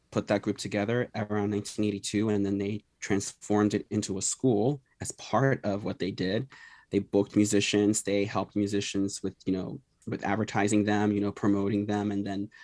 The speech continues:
making sure that, you know, clubs paid them, uh, what they were due. But amla has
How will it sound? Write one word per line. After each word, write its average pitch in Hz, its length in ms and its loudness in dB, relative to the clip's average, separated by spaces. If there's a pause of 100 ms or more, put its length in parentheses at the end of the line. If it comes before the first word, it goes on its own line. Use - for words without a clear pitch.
(360)
making 107 240 4
sure 104 300 4
that, 98 300 0
you 107 80 -2
know, 101 80 0
clubs 95 420 -4 (300)
paid 131 280 0
them, - 300 -6 (580)
uh, 95 180 0
what 90 180 -2
they 95 100 0
were 101 100 0
due. 127 360 -4 (760)
But - 140 0
amla 123 380 6
has 104 540 2